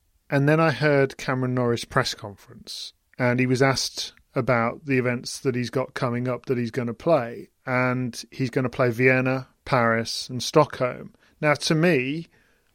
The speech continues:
I don't think those are great fits for him, personally. I, I don't s-, sort of think of Cameron Norrie as an indoor player, really.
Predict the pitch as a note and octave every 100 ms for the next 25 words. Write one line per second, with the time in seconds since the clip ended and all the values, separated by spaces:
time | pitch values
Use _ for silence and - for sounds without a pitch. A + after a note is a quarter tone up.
0 | _ - D3 F3 F#3+ C#3 D#3 C3+ C3 B2
1 | A#2 C3 C3 - G3 F3+ - - G#2+ G#2
2 | G2+ - C#3 C#3 - A#2+ A#2+ C3+ C#3+ D3
3 | F3+ E3+ - - - - - C#3 - D#3+
4 | E3 D3+ C3 D3 C3 A#2+ A#2+ A#2 A#2+ A#2+
5 | C3 C3+ C3 A#2+ G#2+ C#3+ D3+ C3+ A2+ A#2+
6 | B2+ A#2+ - B2+